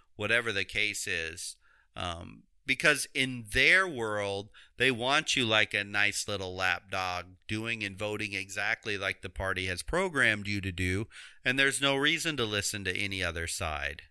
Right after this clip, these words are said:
So another thing, manipulative people and political par-, parties, they're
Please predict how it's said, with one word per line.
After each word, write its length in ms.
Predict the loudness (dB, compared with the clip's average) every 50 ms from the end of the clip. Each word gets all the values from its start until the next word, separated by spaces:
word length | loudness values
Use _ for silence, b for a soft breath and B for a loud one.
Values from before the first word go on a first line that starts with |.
| _ _ _ -20 _
So 420 | _ 0 4 4 6 4 4 2 0 0
another 400 | 4 8 8 8 10 10 8 8
thing, 360 | 8 8 8 8 6 4 0
manipulative 760 | -2 0 0 0 2 2 4 6 6 6 6 4 2 0 0
people 400 | 0 0 0 0 -2 -2 -2 -2
and 160 | -2 -2 -4
political 460 | -4 -4 0 0 0 -2 -2 -6 -8
par-, 440 | -6 -4 -4 -2 -2 -2 -4 -6 -6 -8 -10 _ _ -2
parties, 340 | 2 4 4 4 2 2 2
they're 200 | 0 0 0